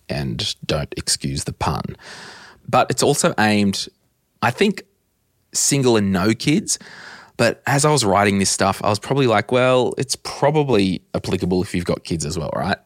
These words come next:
So that's all good. You, you might be on a lower income. You'll definitely be able to get some tips, uh, about this. And finally, this episode, it is for you if you just wanna learn more and if you're listening on behalf of someone in your life that is single,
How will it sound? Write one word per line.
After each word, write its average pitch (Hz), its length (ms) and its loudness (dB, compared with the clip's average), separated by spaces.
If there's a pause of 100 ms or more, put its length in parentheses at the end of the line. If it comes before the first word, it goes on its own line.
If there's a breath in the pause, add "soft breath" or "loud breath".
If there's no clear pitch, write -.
(300)
So 90 220 -4
that's 92 240 0
all 87 100 -2
good. 120 300 0 (640 loud breath)
You, 113 260 -2
you 120 100 2
might 123 120 4
be 107 80 4
on 107 80 4
a 95 80 4
lower 98 340 4
income. 131 340 0
You'll 104 140 0
definitely 98 840 0
be 92 180 0
able 90 300 0
to 87 420 -2
get 85 300 -6
some 87 160 -2
tips, - 540 -2 (160)
uh, 85 380 -2
about - 440 -2
this. - 400 0 (420)
And 139 180 0
finally, 143 460 2 (320 loud breath)
this 139 160 2
episode, 139 340 2
it 113 60 2
is 120 140 0
for - 80 -4
you 101 160 4
if 95 140 -2
you 98 40 -10
just - 140 0
wanna 123 120 2
learn 87 300 2
more 85 340 2
and 82 360 -2 (480 loud breath)
if - 140 -4
you're 98 120 4
listening 92 460 2
on 82 100 0
behalf 90 480 0
of 95 80 -2
someone 82 280 0
in 85 100 0
your 82 160 0
life 78 420 -4
that 85 240 -2
is 95 180 0
single, 76 520 -2